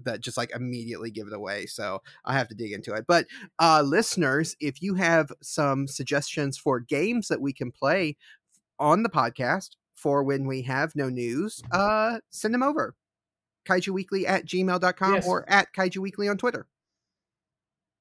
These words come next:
Speaker 2: By all means, please send them over because we are always looking for content to help pass the time,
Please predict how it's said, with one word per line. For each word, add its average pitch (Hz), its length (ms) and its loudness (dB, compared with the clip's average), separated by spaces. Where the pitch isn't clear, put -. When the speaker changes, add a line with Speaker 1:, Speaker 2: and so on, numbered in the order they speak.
Speaker 2:
By 170 180 0
all 190 200 2
means, 180 340 -2
please 190 340 -6
send 196 180 -2
them 185 100 -4
over 165 320 -4
because 131 360 -10
we 139 120 -8
are 143 240 -6
always 185 540 0
looking 190 540 0
for 170 180 -4
content 175 640 -2
to 160 80 -8
help 156 240 -6
pass 156 300 -6
the 156 120 -8
time, 156 600 -2